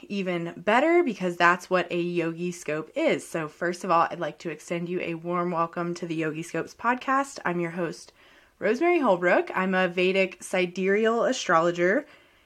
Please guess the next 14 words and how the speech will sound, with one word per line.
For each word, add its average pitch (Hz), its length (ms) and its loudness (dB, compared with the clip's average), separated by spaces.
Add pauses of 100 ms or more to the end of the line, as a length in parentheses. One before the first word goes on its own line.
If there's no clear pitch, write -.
(160)
and 185 360 2
a 175 440 4 (440)
budding 294 460 -2
yoga 202 400 -2
therapist. - 560 -10
I 185 60 -8
don't 208 160 -8
have 202 120 -6
my 196 140 -2
certification 175 720 -6
yet, 147 220 0
but - 100 -2
I 160 240 -2
am 170 380 0